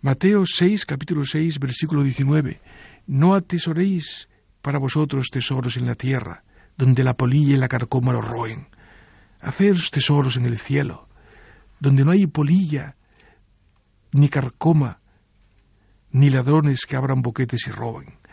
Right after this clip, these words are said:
Porque donde está tu tesoro, allí estará tu corazón. ¿Es Dios nuestro tesoro? ¿En qué está nuestro corazón? ¿De qué diosecillos dependemos?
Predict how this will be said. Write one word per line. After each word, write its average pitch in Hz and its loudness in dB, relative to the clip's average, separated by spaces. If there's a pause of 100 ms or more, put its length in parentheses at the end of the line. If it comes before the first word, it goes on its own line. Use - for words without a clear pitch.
(300)
Porque 123 -2
donde 147 4
está 185 0
tu 185 -2
tesoro, 196 2
allí 196 2
estará 175 -2
tu 139 -8
corazón. - -12 (1200)
¿Es 160 2
Dios 143 4
nuestro 123 0
tesoro? 117 -6 (720)
¿En 151 4
qué 226 0
está 131 -2
nuestro 123 -6
corazón? - -12 (600)
¿De 156 0
qué 220 0 (340)
diosecillos 139 -2
dependemos? 120 -8